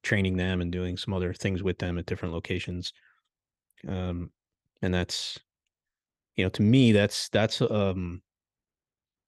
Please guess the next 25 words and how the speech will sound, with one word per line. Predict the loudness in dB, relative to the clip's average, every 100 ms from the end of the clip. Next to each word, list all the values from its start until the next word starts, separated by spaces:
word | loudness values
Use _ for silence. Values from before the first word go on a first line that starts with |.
| _ _ _ _ -4
probably | 2 4 4 2
more | 2 2
important | 0 -2 -2 -2 -2 -6 -6 -10 _ _ _ -6
than, | -4 -2 -4 -6 _ _ _ _ _ _ _ _
than | 2 4
anything, | 6 4 2 -8 -8
because, | -6 -2 -2 -4 -14 -10
you | -6 -6
know, | 2
business | 6 6 6
serves | 6 4 2
its | -2
place | -6 -2 0 -2 -10 _ _ _ _ _ _ _ _ _ _
for | -4 0
sure, | 4 2 2 -6 _ _ _ _ _ -4
uh, | -2 -2 -4 0
in | 2 4 2 -2 -10 _ _ _ _ _ _ _ 2
everyone's | 4 6 4 0
life. | -6 -8 -12 -18 -8
You | -4
know, |
you, | -4 -4 -2
you | 2
have | 4 2
to, | 0 -4 -4